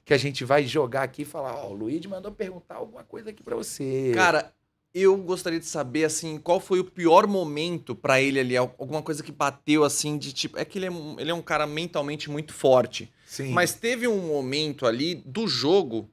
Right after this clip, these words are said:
Speaker 2: que eu senti que ele até tava sumindo da edição ao vivo, que foi após a saída da Edilene. Eu senti que ele deu uma apagada. Então, eu queria saber dele qual que foi o pior momento lá dentro, assim, pra ele.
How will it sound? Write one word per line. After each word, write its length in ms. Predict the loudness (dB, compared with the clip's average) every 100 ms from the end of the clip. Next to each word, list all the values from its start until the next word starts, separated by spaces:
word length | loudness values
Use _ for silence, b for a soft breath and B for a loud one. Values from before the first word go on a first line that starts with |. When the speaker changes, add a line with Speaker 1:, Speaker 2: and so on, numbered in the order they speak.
| _ _ _
Speaker 2:
que 80 | 2
eu 60 |
senti 520 | 2 0 -2 -2 -4 -4
que 600 | -6 -6 -2 -2 -4 -10 _ _ _ -2
ele 260 | 2 4 2
até 200 | 0 -2
tava 180 | -2
sumindo 380 | -4 -4 -4 -2
da 100 | -2
edição 360 | -2 -2 -4 -2
ao 120 | -2
vivo, 400 | -2 -8 -8 -12 -18 _ _ -8
que 100 | -8
foi 300 | 2 6 6
após 360 | 6 2 2
a 60 | 0
saída 320 | -2 -4 -4
da 100 | -4
Edilene. 560 | -4 -2 -2 -2 -4 -10 _ _ _ _
Eu 80 | -10
senti 280 | -8 -8 -8
que 80 | -6
ele 60 |
deu 120 | -2 0
uma 100 | 0
apagada. 680 | 2 2 4 4 2 -2 -6
Então, 480 | -6 -4 -4 -6 -8
eu 80 | -8
queria 200 | -6 -6
saber 240 | -6 -4
dele 160 | -2 -2
qual 220 | -2 -4
que 80 | -4
foi 120 | -8
o 20 |
pior 460 | -8 -2 2 2 2
momento 460 | 0 -2 -4 -6 -2
lá 100 | -2
dentro, 400 | -2 -6 -6 -6
assim, 180 | -8 -8
pra 260 | -2 2
ele. 340 | 2 2 0